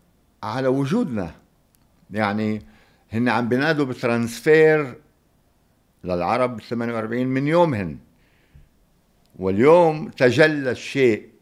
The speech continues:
أكثر وأكثر بالتصريحات الأخيرة تبعت سموتريتش، تبعت القيادات الصهيونية الموجودة. بدهنش عرب بالبلاد.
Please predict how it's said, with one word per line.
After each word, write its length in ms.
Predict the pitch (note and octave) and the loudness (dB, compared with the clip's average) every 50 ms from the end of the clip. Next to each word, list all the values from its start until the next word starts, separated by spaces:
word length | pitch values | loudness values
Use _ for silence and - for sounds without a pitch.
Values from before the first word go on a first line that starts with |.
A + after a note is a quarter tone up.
| _ _ B2+ | _ _ -4
أكثر 380 | B2+ C3 - - - G#2 F#2+ | -4 -4 -6 -4 -2 -2 0
وأكثر 680 | F#2 F#2 F#2 G2+ A#2 - - - - B2+ C3 D3 C3+ C3+ - _ _ _ _ _ _ | 0 -2 -2 -4 -6 -10 -10 -4 0 0 0 0 -4 -12 -20 _ _ _ _ _ _
بالتصريحات 800 | - A#2 A#2+ - D3+ C#3 - - C#3 C3+ B2 C3 D3 D3+ - D3+ | -8 -8 -4 -4 -6 -6 -6 -6 -8 -8 -6 -4 -6 -6 -6 -6
الأخيرة 420 | D3 C3 B2+ - - D3+ D3+ C#3+ | -8 -8 -8 -6 -6 -6 -6 -6
تبعت 280 | C#3 C#3+ C3+ B2+ B2+ A#2+ | -6 -6 -6 -6 -8 -10
سموتريتش، 840 | - - - D#3+ E3 F3 F3 E3+ - A2 G2+ F#2+ - - - - - _ _ _ _ _ _ _ _ _ _ _ _ _ _ _ _ _ _ _ _ _ _ _ _ _ - _ | -10 -14 -8 -4 -4 -4 -4 -4 -6 -6 -6 -8 -8 -18 -20 -20 -20 _ _ _ _ _ _ _ _ _ _ _ _ _ _ _ _ _ _ _ _ _ _ _ _ _ -8 _
تبعت 380 | A2+ G2+ - G2 A#2 - - | -6 -6 -4 -8 -8 -8 -12
القيادات 560 | G#2+ G2 - B2 A2+ A2 A2 A#2+ B2+ B2+ B2+ | -14 -8 -6 -6 -6 -4 0 -2 -2 -2 -2
الصهيونية 680 | B2 A#2 A2+ - - B2+ A2+ G#2+ A#2+ A#2 A#2 B2+ B2+ C3 | -10 -12 -12 -10 -10 -8 -6 -4 -6 -4 -4 -4 -4 -4
الموجودة. 640 | B2+ B2+ B2+ C3 C3 B2 B2+ E3+ F#3+ E3+ B2 F#2 - - - - - _ _ _ _ _ _ _ _ _ _ - | -4 -4 -4 -4 -4 2 2 2 2 2 -2 -4 -6 -8 -20 -20 -20 _ _ _ _ _ _ _ _ _ _ -6
بدهنش 400 | G#2 A2+ A#2+ D#3+ A3 B3 - - | -4 -2 0 0 0 0 -2 -2
عرب 320 | F3+ D#3 B2+ A2+ G2 E2+ | -4 -2 -2 -2 -2 -4
بالبلاد. 480 | E2+ F2 E2 D2+ - D#2+ D#2 D2+ C#2+ | -8 -12 -12 -10 -10 -12 -10 -12 -14